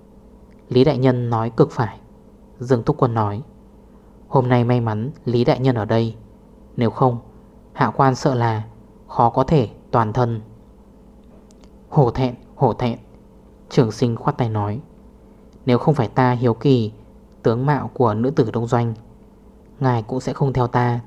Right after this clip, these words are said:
tới chỗ này. Hại Dương đại nhân sợ bóng sợ gió một trận, đúng là sai lầm." Hai người vừa nói chuyện, vừa đi về phía nam nha môn công sở. Đi đến nửa đường,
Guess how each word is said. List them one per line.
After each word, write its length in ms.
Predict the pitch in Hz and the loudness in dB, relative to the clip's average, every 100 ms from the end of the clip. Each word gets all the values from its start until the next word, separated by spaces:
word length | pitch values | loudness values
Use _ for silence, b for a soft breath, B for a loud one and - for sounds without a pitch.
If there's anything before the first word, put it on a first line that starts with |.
| - | -2
tới 180 | 110 110 | -2 0
chỗ 140 | 127 | 0
này. 320 | 139 120 101 - - - - - - - - - - | 0 -2 -4 -10 -20 -20 -20 -20 -20 -20 -20 -20 -4
Hại 320 | 139 101 113 | -2 0 0
Dương 240 | 127 131 | 2 2
đại 120 | 123 | 2
nhân 300 | 113 127 123 | 0 -2 -2
sợ 220 | 117 - 127 | -6 -4 -4
bóng 240 | 113 113 | -2 -4
sợ 180 | - 127 | -6 -4
gió 140 | 120 | -2
một 200 | 127 135 | -2 -4
trận, 180 | - 110 - - - - - - - | -4 -6 -8 -20 -20 -20 -20 -14 0
đúng 200 | 123 147 | 2 4
là 220 | 147 113 | 2 0
sai 200 | - 123 | -2 0
lầm." 220 | 120 104 - - - - - - - - - - - - - - - - | 0 -4 -12 -20 -20 -20 -20 -20 -20 -20 -20 -20 -20 -20 -20 -20 -20 -6
Hai 180 | 160 | 0
người 260 | 156 143 120 | 2 4 2
vừa 200 | 113 113 | 2 0
nói 140 | 113 | 0
chuyện, 260 | 110 147 131 - - - - | -2 -4 -4 -12 -20 -18 -4
vừa 260 | 123 123 | 4 4
đi 120 | 120 | 4
về 240 | 135 127 110 | 2 2 0
phía 200 | - 117 | -2 -2
nam 300 | 120 131 127 | 0 0 0
nha 120 | 123 | -2
môn 260 | 127 127 123 | 0 -2 -2
công 180 | 123 | -6
sở. 220 | 120 127 101 - - - - - - - - - | -2 -2 -2 -8 -20 -20 -20 -20 -20 -20 -16 0
Đi 120 | 156 | 4
đến 200 | 135 131 | 4 4
nửa 140 | 151 | 2
đường, 320 | 120 120 107 | 2 2 0